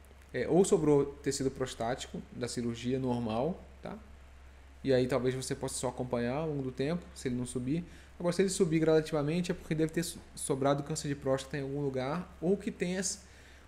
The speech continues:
ou que esse câncer de próstata tenha saído, é, antes da cirurgia, e esteja no osso, um linfonodo, um pequeno ainda, você não consegue detectar.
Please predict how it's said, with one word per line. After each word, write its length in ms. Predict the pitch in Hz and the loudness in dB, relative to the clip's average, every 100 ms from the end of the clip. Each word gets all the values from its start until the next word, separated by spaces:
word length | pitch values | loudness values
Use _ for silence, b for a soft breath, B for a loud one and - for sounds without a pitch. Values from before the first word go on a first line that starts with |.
| - | -4
ou 100 | 156 | -2
que 80 | 180 | 0
esse 120 | 175 | -2
câncer 240 | 175 175 | 0 0
de 80 | 175 | 0
próstata 400 | 165 156 175 175 | 4 4 4 -2
tenha 300 | 165 160 175 | -4 -2 -2
saído, 580 | 175 165 131 143 165 175 175 - - - - | 0 0 2 4 2 0 -4 -10 -20 -20 -8
é, 200 | - 131 - | -2 0 2
antes 200 | 156 175 | 2 0
da 60 | |
cirurgia, 480 | 175 180 185 135 147 | -2 0 0 2 2
e 40 | 143 | 2
esteja 260 | 139 135 | 0 -2
no 320 | 139 147 156 | -4 -4 -2
osso, 240 | 156 151 139 | -2 -4 -6
um 120 | 131 | -6
linfonodo, 680 | 135 - 151 143 147 143 135 | -6 -6 -4 0 0 0 -2
um 20 | |
pequeno 420 | - 143 147 147 | -8 -6 -4 -2
ainda, 220 | 143 156 | 0 0
você 180 | 143 - | -2 -6
não 100 | 151 | -8
consegue 320 | 151 147 143 | -8 -6 -4
detectar. 460 | 143 139 - 110 | -4 -6 -6 -6